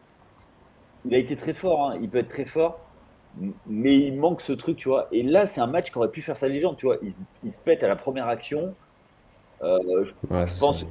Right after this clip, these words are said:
Speaker 2: c'est
Speaker 1: je pense
Speaker 2: terrible.
Speaker 1: qu'il, il doit être, euh, ultra strappé, machin, à la mi-temps. Il doit revenir. Et tu vois, euh, tu vois qu'il, euh, qu'il a pas ce petit truc en plus de,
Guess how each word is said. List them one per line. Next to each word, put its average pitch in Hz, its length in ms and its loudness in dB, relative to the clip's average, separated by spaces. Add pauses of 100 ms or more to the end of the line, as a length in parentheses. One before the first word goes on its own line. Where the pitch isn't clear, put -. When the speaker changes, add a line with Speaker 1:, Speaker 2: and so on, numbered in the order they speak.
Speaker 2:
c'est 107 80 -12
Speaker 1:
je - 80 -14
pense 101 180 4
Speaker 2:
terrible. 107 300 0
Speaker 1:
qu'il, 101 600 -2
il 95 100 -4
doit 107 140 4
être, 110 200 -2
euh, 92 420 -2
ultra 123 320 -6
strappé, 123 580 -4
machin, 107 460 -6
à 98 80 0
la 95 100 0
mi-temps. 123 520 0 (580)
Il 98 80 -4
doit 107 100 6
revenir. 120 480 0 (140)
Et 90 100 -4
tu - 140 -12
vois, 120 400 4
euh, 87 340 4 (1800)
tu 120 100 -12
vois 151 160 6
qu'il, 113 220 0
euh, 98 440 4
qu'il 104 280 -4
a 101 60 0
pas 131 160 0
ce - 220 -10 (260)
petit 123 100 -16
truc 147 380 -2
en 123 80 -4
plus 131 400 -8 (920)
de, 95 1300 4